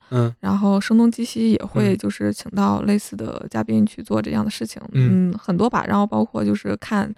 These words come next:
Speaker 2: 我们刚才下午聊的那个再见爱人那个综艺，
Speaker 1: 嗯。
Speaker 2: 其实里面也会讲到一些，呃，男女之间的一些这些就是话题，包括女性的一些不平等地位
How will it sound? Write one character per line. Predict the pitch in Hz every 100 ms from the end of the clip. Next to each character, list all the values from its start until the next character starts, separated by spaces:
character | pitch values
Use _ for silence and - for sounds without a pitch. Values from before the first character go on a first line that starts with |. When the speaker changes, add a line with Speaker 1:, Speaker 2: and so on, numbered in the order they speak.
| - -
Speaker 2:
我 | 196
们 | 208 180
刚 | 202
才 | 190 175 196
下 | 208
午 | 185
聊 | - -
的 | 196
那 |
个 | 185
再 | 196
见 | 190 196
爱 |
人 | 202 190
那 |
个 | 185
综 | 208 214
艺， | 214 - -
Speaker 1:
嗯。 | 151 127
Speaker 2:
其 | 117
实 | 214
里 | 180
面 | 208 202
也 |
会 | - 220 190 - _ _ -
讲 | 170 180
到 | 190
一 | 190
些， | - 190 180 208 - _ _
呃， | 175 170 165 -
男 | - 151 185
女 |
之 | - 180
间 | 190 190
的 |
一 | -
些 | - -
这 | 208
些 | 208 -
就 | -
是 | 202
话 | -
题， | - -
包 | 202
括 | 190
女 | 196
性 | - 202
的 | 208
一 |
些 | 202 202
不 |
平 | - 190
等 | 190
地 | 202 196
位 | 85